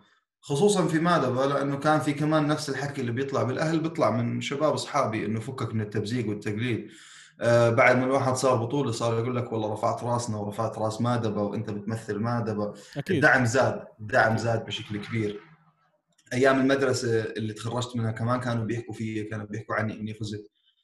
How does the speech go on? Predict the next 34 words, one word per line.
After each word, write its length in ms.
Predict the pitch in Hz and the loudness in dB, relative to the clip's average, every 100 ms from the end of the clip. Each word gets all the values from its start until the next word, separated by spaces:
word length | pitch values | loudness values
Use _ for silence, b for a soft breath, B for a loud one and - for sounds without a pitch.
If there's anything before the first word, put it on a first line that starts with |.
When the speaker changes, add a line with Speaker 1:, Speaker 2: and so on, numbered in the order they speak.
| _ _ | _ _
Speaker 1:
كيف 180 | 117 107 | -4 -2
إني 180 | 110 110 | 0 0
أنا 100 | 117 | 0
بمثل 400 | 120 131 - 113 | 0 -2 -4 -2
هاي 160 | 123 | 0
المدرسة 520 | 113 113 104 104 - 104 | 0 -2 -4 -6 -6 -8
لما 160 | 107 | -8
طلعت 240 | - 113 110 | -8 -6 -6
على 100 | 104 | -6
البطولة. 400 | 104 117 107 104 _ _ b b b b b b - | -8 -10 -10 -12 _ _ b b b b b b -4
آه، 840 | 117 113 113 107 110 107 107 104 - _ _ 127 | 0 2 2 0 -2 -4 -6 -8 -12 _ _ -2
العروض 440 | 127 123 160 165 | 2 2 4 2
صارت 380 | - 123 117 113 | 0 0 0 -2
تزيد، 340 | 107 127 110 101 _ _ | -4 -4 -4 -8 _ _
صار 260 | - 110 110 | -6 -4 0
دائمًا 520 | 123 117 110 107 - | 2 2 0 -4 -8
تجيني 380 | - 107 120 113 | -8 -6 -2 -4
كل 280 | 104 - - | -2 -4 -4
أسبوعين 520 | 98 113 110 110 113 | -6 -6 -2 0 0
ثلاثة 540 | 113 110 113 113 113 107 | -2 -2 -2 0 0 2
عرض. 300 | 104 107 - - | 0 -4 -10 -4
ما 180 | 135 139 | 0 0
كنا 300 | 139 139 123 | 0 -4 -4
كثير 280 | 120 131 127 | -4 -2 0
نطلب 340 | 117 120 101 | 0 -2 -4
فلوس، 760 | 98 113 139 156 160 - - - _ 117 | -6 -6 -2 -2 -4 -12 -16 -18 _ -2
بتوقع 400 | 147 - 123 127 | 0 2 2 2
لما 100 | 131 | 2
الواحد 260 | 139 131 | 2 2
يكون 200 | 120 131 | 0 0
تعبان 360 | - 110 131 110 | 0 2 2 0
بيطلب 320 | - 113 98 | -2 -4 -8
فلوس 300 | - 107 - | -8 -8 -6
طبعًا، 420 | 110 104 104 139 | -6 -4 -6 -8